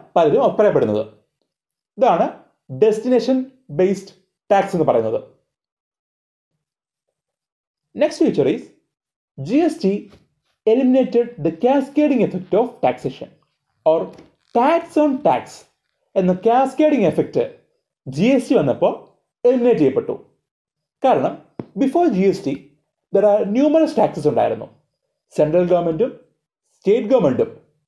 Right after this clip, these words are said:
ലെവി ചെയ്യുന്ന ന്യൂമറസ് ടാക്സുകൾ ഉണ്ടായിരുന്നു. But after the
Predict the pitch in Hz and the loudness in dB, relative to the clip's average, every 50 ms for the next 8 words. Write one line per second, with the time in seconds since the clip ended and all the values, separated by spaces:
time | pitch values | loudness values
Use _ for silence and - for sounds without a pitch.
0 | _ - 156 175 208 233 175 180 143 131 147 214 - - - _ _ _ _ _ | _ -2 0 0 0 2 2 0 0 0 0 -2 -4 -6 -12 _ _ _ _ _
1 | _ _ - 196 247 277 269 311 302 262 - 190 160 139 - - 151 180 226 - | _ _ -2 -2 0 2 2 2 0 0 2 0 0 0 0 -2 -2 -2 -2 -4
2 | - - _ - 202 180 160 123 110 107 104 104 - _ _ _ _ _ _ _ | -8 -14 _ -4 -2 0 2 2 0 -2 -6 -10 -16 _ _ _ _ _ _ _
3 | _ _ _ _ _ 175 160 - - 196 233 254 254 - 302 311 | _ _ _ _ _ -6 -6 -2 0 0 0 0 0 0 0 0